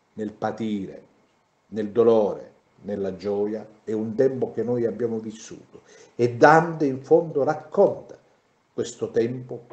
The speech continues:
che non c'è più, nel momento in cui si rende conto che l'esilio è punto centrale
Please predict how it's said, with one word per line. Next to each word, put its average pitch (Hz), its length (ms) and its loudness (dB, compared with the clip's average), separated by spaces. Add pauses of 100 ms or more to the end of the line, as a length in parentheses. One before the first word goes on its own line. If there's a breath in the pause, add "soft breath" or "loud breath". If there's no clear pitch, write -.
che 160 200 0
non 165 260 -4
c'è 156 180 -6
più, 156 360 -8 (340)
nel 110 160 -2
momento 113 400 0
in 113 200 -4
cui 156 500 0 (200)
si - 240 -10
rende 107 340 2
conto 127 680 -2 (180)
che 113 120 -2
l'esilio 104 800 -6 (120)
è 98 200 -6 (300)
punto 139 540 2
centrale 101 880 -4